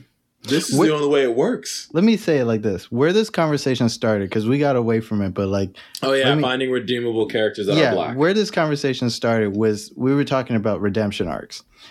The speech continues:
Speaker 1: Yep.
Speaker 2: And redemption arcs for certain characters. And, like, you bring up a good point when, like, white people are like, "We gotta get through some stuff," like, how they use their characters to do that. But,
Speaker 1: Mm-hmm.
Speaker 2: like,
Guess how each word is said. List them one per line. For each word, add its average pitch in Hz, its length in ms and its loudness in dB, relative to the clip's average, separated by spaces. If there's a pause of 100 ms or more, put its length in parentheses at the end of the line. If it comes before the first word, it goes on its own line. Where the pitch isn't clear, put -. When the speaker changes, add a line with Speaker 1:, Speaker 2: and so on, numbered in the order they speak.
Speaker 1:
Yep. 147 160 0
Speaker 2:
And 110 400 4
redemption 127 520 0
arcs 113 280 0
for - 160 -4
certain 110 360 -2
characters. 117 640 -2 (380)
And, 131 160 4
like, 120 200 2
you 143 180 2
bring 151 200 2
up 127 100 0
a 117 60 0
good 107 300 -2
point 113 460 0 (200)
when, 120 160 2
like, 110 340 2 (100)
white 117 240 -2
people 123 160 0
are 107 100 2
like, 101 340 0 (240)
"We 120 160 2
gotta 113 220 0
get 107 240 -4
through 139 200 2
some 120 200 2
stuff," 107 380 -2
like, 104 180 0
how 107 200 -2
they 110 120 2
use 110 500 0
their 101 140 0
characters 113 540 -2
to 95 100 -4
do 113 260 0
that. 82 240 -2 (400)
But, 117 140 2
Speaker 1:
Mm-hmm. 127 100 2
Speaker 2:
like, 113 320 0